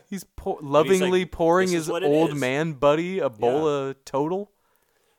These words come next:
Speaker 2: But all that builds, you know, all that kinda builds to the ultimate, you know, conclusion of the movie, and, and we haven't even talked about
Speaker 1: I know,
Speaker 2: that
Speaker 1: we
Speaker 2: this movie is about Jimmy Hoffa.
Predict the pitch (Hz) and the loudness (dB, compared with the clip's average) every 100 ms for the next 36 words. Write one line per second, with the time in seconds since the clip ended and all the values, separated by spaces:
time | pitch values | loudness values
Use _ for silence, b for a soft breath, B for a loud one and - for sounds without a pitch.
0 | _ 175 170 208 185 127 175 240 104 - | _ -2 0 0 -4 -10 -10 -8 -10 -14
1 | - 92 104 107 127 123 113 _ _ _ | -16 -12 -8 -8 -8 -10 -10 _ _ _
2 | _ _ _ 113 101 87 98 104 - - | _ _ _ -16 -14 -10 -8 -8 -12 -20
3 | - 95 92 82 - - 90 95 98 90 | -16 -16 -16 -18 -20 -16 -14 -14 -16 -18
4 | 78 92 80 73 _ _ 104 90 98 92 | -18 -18 -20 -20 _ _ -20 -16 -14 -14
5 | 90 80 82 139 101 82 80 _ _ _ | -16 -16 -16 -14 -14 -14 -18 _ _ _
6 | _ _ _ - 104 123 95 82 98 87 | _ _ _ -18 -10 -10 -10 -16 -14 -16
7 | - 80 73 - _ _ _ _ _ - | -14 -14 -14 -16 _ _ _ _ _ -20
8 | 104 110 123 92 101 104 117 107 95 101 | -12 -8 -6 -8 -10 -10 -10 -8 -10 -10
9 | 95 - 104 101 82 - 135 - 78 | -10 -10 -12 -12 -10 -8 -8 -8 -16